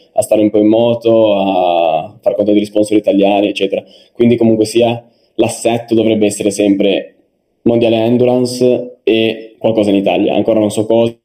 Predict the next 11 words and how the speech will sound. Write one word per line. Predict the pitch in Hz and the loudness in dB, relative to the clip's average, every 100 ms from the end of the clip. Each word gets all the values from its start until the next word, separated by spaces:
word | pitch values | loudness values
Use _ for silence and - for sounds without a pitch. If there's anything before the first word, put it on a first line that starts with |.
| _ - | _ -2
anche | 110 95 | -2 0
perché | 98 98 113 | -2 0 0
devono | 107 107 104 90 | 2 2 0 0
ancora | 104 104 104 | 0 0 0
uscire | 101 110 | 0 0
i | 107 | 2
regolamenti | 107 104 107 104 | 2 0 0 0
del | 98 | 0
National, | 110 113 - 117 123 - - _ | 0 0 -2 0 0 -4 -16 _
del | - 98 | -4 -2
civ. | 98 117 107 | 2 2 2